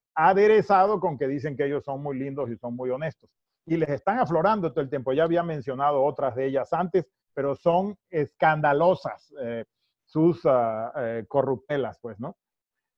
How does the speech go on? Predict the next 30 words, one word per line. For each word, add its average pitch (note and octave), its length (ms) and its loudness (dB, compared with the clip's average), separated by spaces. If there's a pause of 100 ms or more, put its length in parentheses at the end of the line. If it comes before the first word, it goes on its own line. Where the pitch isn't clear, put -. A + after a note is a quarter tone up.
La D3 160 4
falta F#3+ 240 4
de - 40 -8
cumplimiento D#3+ 480 -2
de D3 80 4
las C3+ 200 0
promesas, F#3 500 -2
¿no? F3+ 300 -4
Todo D#3 100 2
el D3 80 -4
tema D#3+ 260 0
de D3+ 60 -6
inseguridad C3+ 720 -2 (140)
que A#2+ 220 -6
se A2 100 -14
está B2 140 -6
pegando C3+ 420 -4
a A#2 80 -6
todo C#3 220 -2
el C3+ 100 -6
país. C#3 440 -8
Y C3+ 100 -10
como B2 180 -8
les B2 120 -4
decía, D#3 460 -2 (480)
eh, B2+ 460 -4 (100)
eh, B2 500 -4 (120)
rebasó D3+ 600 0
cualquier D#3+ 380 0
récord D#3 460 -2